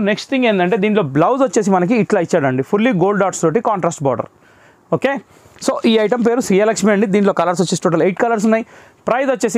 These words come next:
కేవలం ఆరు వందల తొంభై రూపాయలు plus shipping అండి, అది గుర్తుపెట్టుకోండి. ఇప్పుడు one by one దీంట్లో కలర్స్ ఏమైనా నేను మీకు చూపిస్తాను. అన్నిటికన్నా అదేనండి, సేమ్ బేస్ కలర్ blouse వచ్చి హ్యాండ్స్ contrast వస్తుంది బ్లౌజ్లో. Sarees మాత్రం super excellent ఎక్స్ట్రాడినరీగా ఉన్నాయి. ఇది dark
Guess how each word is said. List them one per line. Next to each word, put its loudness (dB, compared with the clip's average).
కేవలం 2
ఆరు 2
వందల 0
తొంభై 2
రూపాయలు 0
plus 0
shipping 2
అండి, 2
అది 2
గుర్తుపెట్టుకోండి. 0
ఇప్పుడు 0
one 0
by 0
one 0
దీంట్లో 0
కలర్స్ 0
ఏమైనా 2
నేను 2
మీకు 0
చూపిస్తాను. 0
అన్నిటికన్నా 0
అదేనండి, 0
సేమ్ 0
బేస్ -2
కలర్ 0
blouse 2
వచ్చి -2
హ్యాండ్స్ -2
contrast -2
వస్తుంది 0
బ్లౌజ్లో. 2
Sarees -2
మాత్రం 0
super -2
excellent 0
ఎక్స్ట్రాడినరీగా 0
ఉన్నాయి. 2
ఇది 2
dark -2